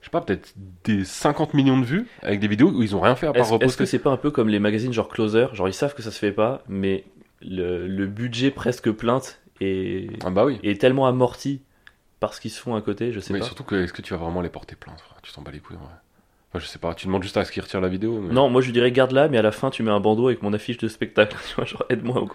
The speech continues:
Speaker 1: Si au moins ils faisaient ça,
Speaker 2: aide-moi au
Speaker 1: ces
Speaker 2: ouais,
Speaker 1: bâtards.
Speaker 2: de ouf. Genre allez le voir, c'est cool, mais là ils le
Speaker 1: Mais,
Speaker 2: font
Speaker 1: euh,
Speaker 2: pas.
Speaker 1: même pas, ils font rien.
Speaker 2: En tout cas, il y a l'extrait d'un passage de Diodo qui
Speaker 1: Qui est,
Speaker 2: est
Speaker 1: ce qui est récent, je pense.
Speaker 2: Et franchement, on va le dire, c'est, c'est brillant.
Speaker 1: Et c'est incroyablement
Speaker 2: Mm.
Speaker 1: brillant. Et moi j'étais surpris parce que je tombe dessus par hasard.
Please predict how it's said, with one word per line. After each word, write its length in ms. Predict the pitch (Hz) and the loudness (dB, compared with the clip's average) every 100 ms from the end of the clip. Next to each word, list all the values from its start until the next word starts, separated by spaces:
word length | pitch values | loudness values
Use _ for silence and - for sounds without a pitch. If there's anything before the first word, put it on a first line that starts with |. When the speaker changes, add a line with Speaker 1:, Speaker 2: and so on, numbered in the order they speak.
| - | -12
Speaker 1:
Si 180 | - - 156 | -10 0 8
au 100 | 156 | 10
moins 160 | 196 | 12
ils 60 | 151 | 10
faisaient 120 | 123 | 8
ça, 140 | 123 131 | 6 6
Speaker 2:
aide-moi 0 | |
au 40 | |
Speaker 1:
ces 80 | 117 | 6
Speaker 2:
ouais, 120 | 110 | 8
Speaker 1:
bâtards. 140 | 110 110 | 8 8
Speaker 2:
de 60 | 104 | 4
ouf. 200 | 104 - | -2 -2
Genre 120 | - | 4
allez 120 | 151 180 | 6 6
le 60 | |
voir, 180 | 160 156 | 6 4
c'est 120 | 120 | 2
cool, 220 | - 101 - | -2 -2 -4
mais 140 | - | -4
là 80 | 101 | -2
ils 40 | 104 | 0
le 60 | |
Speaker 1:
Mais, 60 | 98 | 2
Speaker 2:
font 40 | |
Speaker 1:
euh, 40 | 98 | 4
Speaker 2:
pas. 60 | |
Speaker 1:
même 180 | 95 107 | 4 2
pas, 120 | 131 | 0
ils 60 | 101 | -4
font 140 | - 90 | -2 -2
rien. 160 | 98 - | -2 -6
Speaker 2:
En 60 | |
tout 80 | 117 | 0
cas, 80 | 160 | 4
il 40 | |
y 40 | 135 | 4
a 20 | |
l'extrait 320 | 113 - - | 2 0 -2
d'un 80 | 117 | 0
passage 300 | 113 120 117 | 0 -2 -2
de 60 | 107 | -2
Diodo 340 | 110 113 147 | 0 2 2
qui 100 | 147 | 2
Speaker 1:
Qui 80 | - | 4
est, 20 | 127 | 4
Speaker 2:
est 40 | |
Speaker 1:
ce 160 | - - | 4 2
qui 180 | 127 | 6
est 40 | 120 | 8
récent, 280 | 110 - 110 | 8 4 2
je 80 | |
pense. 280 | - 110 - - | 2 0 0 -8
Speaker 2:
Et 120 | 110 110 | -6 -6
franchement, 300 | - 98 131 | -6 -8 -4
on 40 | 113 | 0
va 60 | |
le 60 | 101 | 0
dire, 140 | 117 | -2
c'est, 160 | - - | -4 -10
c'est 120 | - 92 | -6 -4
brillant. 320 | 98 98 - | 0 0 0
Speaker 1:
Et 80 | 95 | -8
c'est 280 | - 92 - _ _ _ _ - | -12 -12 -12 _ _ _ _ -6
incroyablement 640 | 127 120 110 104 98 98 | -4 -2 2 4 4 2
Speaker 2:
Mm. 20 | 95 | 2
Speaker 1:
brillant. 240 | 95 92 | 0 0
Et 40 | 104 | 4
moi 100 | 139 | 4
j'étais 140 | 147 107 | 4 2
surpris 300 | - 127 135 | 2 2 2
parce 100 | - | 0
que 60 | 98 | -4
je 60 | |
tombe 160 | - 110 | -2 0
dessus 200 | 107 - | 0 2
par 160 | 101 92 | 6 6
hasard. 300 | 95 143 | 8 6